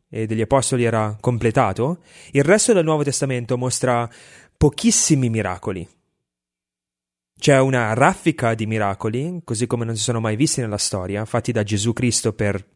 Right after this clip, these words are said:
autenticare la sua messianicità e fatti dai suoi apostoli per affermare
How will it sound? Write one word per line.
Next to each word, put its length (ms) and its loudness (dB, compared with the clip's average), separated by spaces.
autenticare 520 -2
la 100 0
sua 120 -2
messianicità 880 0
e 100 -6
fatti 200 2
dai 120 2
suoi 120 -2
apostoli 460 2
per 120 -6
affermare 720 -4